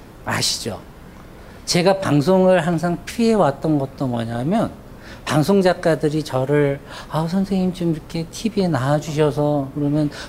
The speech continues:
뭔가 좀 패션에 대한 진지한 얘기를 하고 싶어하는 나의 갈망과는 달리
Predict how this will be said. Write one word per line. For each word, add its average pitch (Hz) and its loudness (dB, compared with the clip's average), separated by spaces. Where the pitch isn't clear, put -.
뭔가 165 2
좀 175 2
패션에 220 4
대한 175 4
진지한 180 4
얘기를 170 6
하고 160 4
싶어하는 156 4
나의 151 4
갈망과는 139 4
달리 104 -6